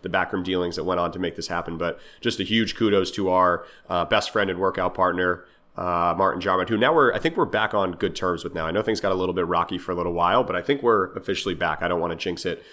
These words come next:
But at the end of the day, there's, there's just no one better when it comes to driving excitement and promoting the product.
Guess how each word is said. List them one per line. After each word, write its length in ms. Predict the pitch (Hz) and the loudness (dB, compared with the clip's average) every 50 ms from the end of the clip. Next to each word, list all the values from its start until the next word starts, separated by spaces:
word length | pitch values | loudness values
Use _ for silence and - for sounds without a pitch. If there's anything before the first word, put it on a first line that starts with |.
| - - - _ - | -20 -20 -10 _ 2
But 80 | 127 | 4
at 40 | 120 | 6
the 60 | 120 | 6
end 60 | 139 139 | 6 6
of 40 | |
the 60 | 120 117 | 6 4
day, 120 | 110 101 | 2 2
there's, 280 | 95 104 101 98 92 - | 2 2 2 0 0 0
there's 220 | - 113 110 98 | 0 0 2 0
just 120 | 98 90 | 0 -2
no 160 | 92 98 101 98 | 0 2 4 4
one 340 | 95 98 95 90 90 80 - - | 4 4 2 0 -2 -8 -6 -2
better 300 | 95 95 92 95 95 90 | 0 2 4 4 2 2
when 140 | 87 92 87 | 2 0 -2
it 100 | - - | -4 -6
comes 300 | - - 95 92 87 - | -4 -4 -2 -2 -4 -6
to 160 | - 92 90 | -6 -6 -6
driving 640 | 87 - - 90 87 90 90 90 92 90 90 87 82 - - _ | -6 -2 0 0 2 2 2 2 0 0 -2 -4 -6 -10 -16 _
excitement 600 | - 92 - - - 98 92 85 82 92 90 90 - | -14 -8 -6 -2 0 0 0 0 0 -2 -4 -4 -4
and 240 | 90 90 90 85 - | -4 -4 -4 -4 -4
promoting 400 | 101 95 90 90 90 90 87 85 | -4 -2 0 0 0 -2 -2 -4
the 60 | 87 | -6
product. 500 | - - 98 92 104 131 143 - - | -2 0 2 4 4 2 0 -2 -10